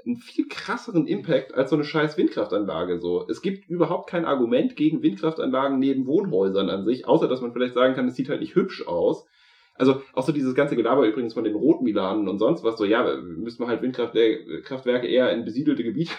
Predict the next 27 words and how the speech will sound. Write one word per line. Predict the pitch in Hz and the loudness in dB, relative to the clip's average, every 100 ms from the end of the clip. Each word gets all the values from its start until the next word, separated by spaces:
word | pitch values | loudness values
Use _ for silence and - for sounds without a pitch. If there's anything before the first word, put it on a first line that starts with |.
| - | 2
<laughs> | 175 - | 2 4
bauen. | 185 202 196 - - - - 156 - - - | 4 4 2 -2 -18 -20 -8 -6 -6 -16 -6
Das | 139 | 0
wäre | 156 - | 4 4
viel | 254 208 170 | 2 0 6
logischer, | 196 165 160 143 | 8 8 4 4
was | 131 123 | 2 2
das | 180 - | 0 -2
angeht, | 104 101 101 110 | -4 -4 -2 0
das | 117 | -2
Thema. | - 95 - - - - - | -2 -4 -2 -4 -8 -18 0
Und | - 156 - _ | 2 2 -2 _
es | - 123 | -6 -2
macht | 156 190 - _ | -2 -2 -12 _
faktisch | 151 165 165 - - | -8 -4 -6 -8 -12
halt, | - 143 | -6 -4
äh, | - - - | -4 -4 -2
also | 135 123 | 0 0
es | - | -2
schadet, | - 170 165 - | -4 -4 -6 -8
es | 117 | -10
schadet | 175 185 - | -6 -6 -4
Menschen | 80 82 85 | -6 -8 -8
einfach | 64 80 80 | -8 -10 -10
nicht | 82 85 | -8 -8
so. | 85 | -6
Es, | 80 - | -8 -12